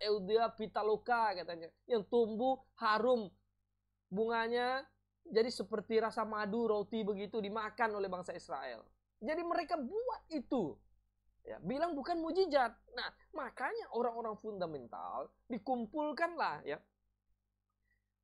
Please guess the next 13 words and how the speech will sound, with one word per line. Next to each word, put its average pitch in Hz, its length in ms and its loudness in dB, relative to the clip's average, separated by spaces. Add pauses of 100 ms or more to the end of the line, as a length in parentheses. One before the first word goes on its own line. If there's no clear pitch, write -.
(120)
oleh 214 320 6
N. 262 160 2
Stewart, 240 560 0
R. 220 240 0
A. 233 160 4
Torrey, 226 640 6 (320)
ya, - 160 -12 (400)
orang-orang 240 400 2
Protestan, 220 640 0 (1040)
A 170 80 0
C 220 240 6
Dixon, 214 560 0 (240)
membuat 262 560 0